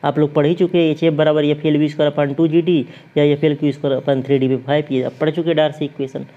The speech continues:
दूसरा आकस्मिक वर्धन के कारण शीर्षानी, मान लीजिए पाइप आपका था ऐसे था और अचानक से क्या हुआ?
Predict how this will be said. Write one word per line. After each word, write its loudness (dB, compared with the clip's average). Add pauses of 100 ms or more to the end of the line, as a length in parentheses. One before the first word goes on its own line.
(280)
दूसरा -2
आकस्मिक 0
वर्धन -2
के -2
कारण 0
शीर्षानी, -4
मान -2
लीजिए 0
पाइप -2
आपका -2
था -2
ऐसे -2
था -6 (720)
और 4
अचानक 0
से -2
क्या 0
हुआ? 0